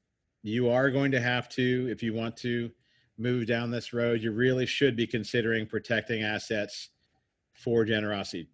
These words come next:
either to give to your family so then they can be working on these seeds, or to give to organizations for when you pass. But this is the wills, trust, and insurances conversation. Those require real people. You're gonna have to talk to somebody who's licensed to, to do these things.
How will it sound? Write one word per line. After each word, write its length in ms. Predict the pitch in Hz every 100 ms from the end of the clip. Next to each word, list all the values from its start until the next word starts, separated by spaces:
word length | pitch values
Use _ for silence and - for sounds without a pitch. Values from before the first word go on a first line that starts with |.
| _
either 220 | 123 101 98
to 120 | 104
give 220 | 101 110
to 100 | 113
your 200 | 95 95
family 460 | - 120 123 123 123
so 140 | -
then 180 | 95 98
they 140 | 104
can 160 | 101 110
be 280 | 110 110 110
working 280 | 110 101 110
on 140 | 104 104
these 200 | 101 -
seeds, 460 | 113 110 98 - _ _ _ _ _
or 200 | 120 104
to 120 | 101 101
give 200 | 110 104
to 80 |
organizations 1040 | 110 110 104 92 110 110 - 117 110 - - _ _ -
for 140 | 117
when 140 | 113
you 100 | 113
pass. 460 | - 113 107 110 -
But 120 | 113
this 180 | 131 127
is 120 | 113
the 100 | 113
wills, 480 | 107 117 113 110 -
trust, 360 | - 117 104 -
and 80 | 101
insurances 800 | 90 113 104 101 - 101 95 -
conversation. 920 | - 110 101 98 104 101 107 104 98 _ _ -
Those 300 | 131 175 190
require 400 | 214 165 170 143
real 300 | 107 123 147
people. 320 | - 147 85
You're 120 | 87
gonna 120 | 147 147
have 120 | 151
to 60 |
talk 200 | - 135
to 60 | 131
somebody 220 | 123 113
who's 120 | 107
licensed 760 | 87 95 110 - 113 107 - -
to, 100 | 92
to 160 | - 107
do 180 | 92 107
these 220 | 90 82
things. 400 | - 76 65 -